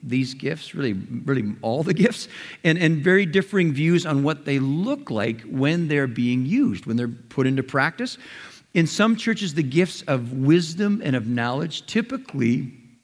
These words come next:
would function in the pulpit, like what I'm doing right now, preaching and teaching. Uh, in, in, in some churches, the, the discernment of spirits would be a gift used more by pastors,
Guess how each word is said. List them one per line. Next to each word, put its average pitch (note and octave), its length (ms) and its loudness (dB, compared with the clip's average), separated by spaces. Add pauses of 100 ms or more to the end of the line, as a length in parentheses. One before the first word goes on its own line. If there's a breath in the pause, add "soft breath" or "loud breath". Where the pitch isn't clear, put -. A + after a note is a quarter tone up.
(600)
would C3+ 340 2
function C3 680 -4
in B2 200 0
the B2 80 -2
pulpit, - 600 -8 (480 soft breath)
like C3+ 140 -2
what D3 160 2
I'm D3+ 160 2
doing D#3 240 4
right D#3+ 160 0
now, F3+ 260 -2 (100)
preaching B2+ 580 -2 (500 soft breath)
and C3 240 0
teaching. - 460 -2 (540 loud breath)
Uh, D3+ 280 2
in, D3 240 0
in, D3+ 220 2
in D3+ 140 4
some E3+ 280 2
churches, E3+ 420 0
the, D3 200 2
the C3 320 0
discernment F3+ 640 0
of D#3+ 140 -2
spirits F#3 520 2
would D#3+ 180 2
be D3 140 4
a C#3 40 4
gift D#3 360 0
used D3 400 2
more C#3+ 340 2
by A#2 220 0
pastors, D3+ 800 -4